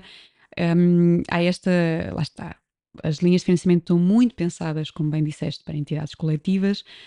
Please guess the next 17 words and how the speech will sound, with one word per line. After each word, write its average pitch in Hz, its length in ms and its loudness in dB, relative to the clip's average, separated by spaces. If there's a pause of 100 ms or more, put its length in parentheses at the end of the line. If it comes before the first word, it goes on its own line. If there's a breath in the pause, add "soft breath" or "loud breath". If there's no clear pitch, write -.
(220 loud breath)
mas 202 140 0
depois 220 240 0
há 208 80 0
esta, 202 540 -2
esta 180 400 -2
camada 175 520 2
que - 80 -4
eu 175 60 -4
costumo 175 220 0
dizer 160 220 0
que - 120 -8
os, 165 300 -2
os, 170 380 -6
eh, 160 200 -4
são 160 220 2
os, 160 160 2
os, 156 320 -4